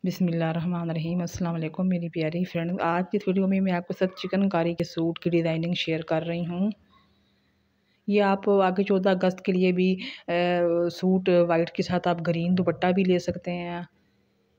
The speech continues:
और आप फुल सूट रखना चाहते हैं वाइट तब भी ठीक है, अगर आप इसको थोड़ा सा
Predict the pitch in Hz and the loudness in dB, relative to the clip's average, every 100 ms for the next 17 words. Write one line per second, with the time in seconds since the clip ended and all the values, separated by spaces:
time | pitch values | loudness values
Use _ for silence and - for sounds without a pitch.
0 | _ _ _ - 202 214 214 - 220 208 | _ _ _ 0 2 4 0 0 0 2
1 | 214 214 220 185 185 202 196 185 190 190 | 0 0 2 2 2 0 2 0 0 0
2 | 185 180 185 175 190 190 185 180 190 190 | 2 0 2 2 2 2 2 2 2 2
3 | 185 185 - 185 175 175 175 | 0 -2 -4 0 2 2 0